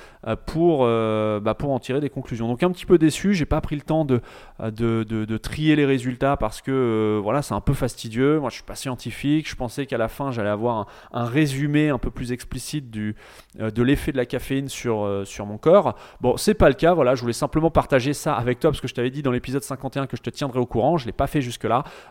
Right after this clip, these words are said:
euh, donc là c'est le moment, euh, je le fais avant la fin de l'année.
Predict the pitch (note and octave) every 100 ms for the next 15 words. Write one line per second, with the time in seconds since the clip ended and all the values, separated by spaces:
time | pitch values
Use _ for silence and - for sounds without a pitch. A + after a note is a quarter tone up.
0 | - G#2+ A#2 A#2 C#3+ C#3+ - E3 C3 A2
1 | D3 - - - G#2 G#2+ C3+ D3+ C#3 -
2 | F#3 F3 C3+ C3 A2 G#2 B2+ D#3